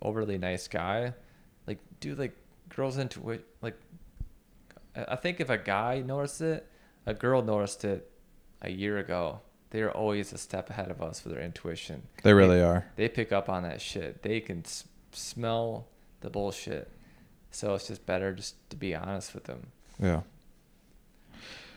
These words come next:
Speaker 2: You know, the next thing that he talks about in this book is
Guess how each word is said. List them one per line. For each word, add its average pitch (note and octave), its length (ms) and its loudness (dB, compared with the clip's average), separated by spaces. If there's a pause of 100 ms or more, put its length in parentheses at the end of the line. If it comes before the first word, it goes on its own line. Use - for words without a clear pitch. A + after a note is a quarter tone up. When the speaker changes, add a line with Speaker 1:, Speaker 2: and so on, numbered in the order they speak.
(120)
Speaker 2:
You C3+ 140 10
know, B2 280 12 (300)
the B2 100 6
next A2+ 320 6
thing G2+ 280 8
that F#2+ 340 8 (920)
he A#2+ 160 2
talks - 400 -2
about G2 220 12
in G2 100 12
this F#2 180 10
book - 420 12 (1400)
is G#2 560 8